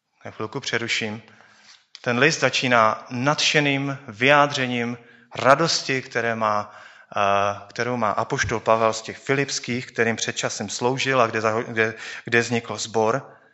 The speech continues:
A to úplně nadšení až to z toho razí docela. A ta poznámka, kterou teďko zmiňuje, je tam skoro jakoby ně-, nějaká jenom vsuvka, „i když jsem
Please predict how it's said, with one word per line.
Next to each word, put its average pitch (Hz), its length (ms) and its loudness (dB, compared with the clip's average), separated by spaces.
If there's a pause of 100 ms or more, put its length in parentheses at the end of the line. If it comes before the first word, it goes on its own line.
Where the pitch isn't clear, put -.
(600)
A 101 440 2 (1600)
to 139 100 -8
úplně 120 260 2
nadšení 120 420 2
až 117 100 -4
to 120 100 -8
z - 40 -8
toho 120 200 -2
razí 104 300 -2
docela. 110 600 -2 (1120)
A 117 260 4
ta 139 120 0
poznámka, 175 500 4
kterou 147 280 2
teďko 135 520 -2
zmiňuje, 131 460 -4
je 139 80 -2
tam 139 160 -2
skoro 185 240 -2
jakoby 180 280 -6
ně-, 165 180 -2 (120)
nějaká 143 320 0
jenom 156 160 0
vsuvka, 127 500 -6 (440)
„i 135 80 -6
když 151 200 -4
jsem 120 320 0